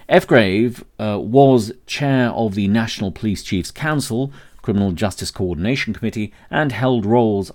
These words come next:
on the Criminal Procedure Rules Committee and the Sentencing Council. Between February twenty nineteen and September twenty twenty-two, he was Assistant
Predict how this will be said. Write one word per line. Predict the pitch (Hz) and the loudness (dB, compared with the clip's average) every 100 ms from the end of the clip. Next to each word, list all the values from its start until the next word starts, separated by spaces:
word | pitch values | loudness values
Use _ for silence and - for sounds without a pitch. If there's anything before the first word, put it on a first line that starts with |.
| - | -6
on | 101 95 92 | -4 -2 -2
the | 87 | -4
Criminal | - 127 101 | -4 -4 -4
Procedure | 87 92 - 147 110 | -4 -8 -6 -4 -4
Rules | 104 101 92 | 0 0 -2
Committee | 101 98 98 90 - _ | -2 -2 -2 -4 -8 _
and | 131 123 | -2 -2
the | |
Sentencing | - 135 120 92 - 82 | -2 -4 -4 -6 -6 -8
Council. | - 80 73 - - - _ _ - | -8 -10 -10 -14 -18 -20 _ _ -16
Between | - 107 92 82 | -6 -2 -2 -2
February | 117 95 90 | -2 0 -2
twenty | 95 80 85 | -4 -8 -6
nineteen | 82 78 117 120 110 | -6 -4 -2 2 2
and | 90 - | 0 -6
September | - - 87 80 | -10 -8 -8 -8
twenty | 90 78 | -10 -10
twenty-two, | - 85 76 - 147 127 - - | -10 -10 -8 -4 -2 -2 -4 -20
he | - 127 | -2 2
was | 117 117 113 - | 4 2 0 -4
Assistant | - 151 - 98 | -8 -6 -4 -4